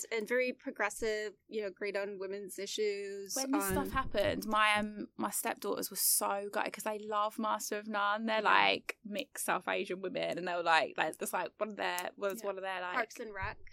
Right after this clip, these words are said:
Speaker 2: Parks
Speaker 1: He
Speaker 2: and
Speaker 1: was in
Speaker 2: Rec as well.
Speaker 1: Yeah,
Speaker 2: Like,
Speaker 1: yeah.
Speaker 2: they, like, loved it. And I remember being like, "Aziz, not Aziz."
Speaker 1: Yeah, and, and so there was a, an article that was written about him, um, by a woman who's, uh, anonymous, um, at an outlet called babe dot net.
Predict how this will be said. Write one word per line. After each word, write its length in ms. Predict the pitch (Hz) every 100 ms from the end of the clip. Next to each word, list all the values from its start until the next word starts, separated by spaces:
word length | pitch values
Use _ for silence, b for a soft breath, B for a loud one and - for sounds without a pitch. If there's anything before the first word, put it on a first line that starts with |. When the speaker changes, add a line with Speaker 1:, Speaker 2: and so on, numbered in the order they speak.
| B
Speaker 2:
Parks 220 | 294 254
Speaker 1:
He 60 | -
Speaker 2:
and 60 | 247
Speaker 1:
was 0 |
in 40 |
Speaker 2:
Rec 240 | 240 254 -
as 140 | 247
well. 320 | 247 233 254
Speaker 1:
Yeah, 0 |
Speaker 2:
Like, 160 | 247 226 220
Speaker 1:
yeah. 140 | 226
Speaker 2:
they, 80 | 233 - B
like, 160 | 190 185
loved 180 | 208 226
it. 40 |
And 80 | 202
I 20 |
remember 240 | 208 196 -
being 180 | 226 214
like, 260 | 202 180 -
"Aziz, 400 | 220 254 262 233
not 200 | 247 226
Aziz." 580 | 220 240 214 196 208 -
Speaker 1:
Yeah, 340 | 254 285 240 -
and, 180 | 254 240 -
and 200 | 247 240
so 380 | 254 240 233
there 220 | 226 240 226
was 180 | 226
a, 360 | - 220 208 196
an 140 | 233 208 226
article 320 | 220 240 226
that 120 | 208
was 200 | 202 -
written 180 | - 202
about 380 | 202 190 175 -
him, 440 | 202 190 180 180 180
um, 200 | 180 175
by 120 | 175
a 80 | 190
woman 180 | 190 190
who's, 260 | 202 185 -
uh, 280 | 185 165 160 -
anonymous, 840 | - 214 240 262 240 208 247 - -
um, 600 | 208 190 185 175 156 - - - -
at 200 | 214 185
an 140 | 202 202
outlet 400 | 202 196 208 -
called 320 | - 185 170 -
babe 200 | 175 -
dot 260 | 180 -
net. 400 | 170 - - -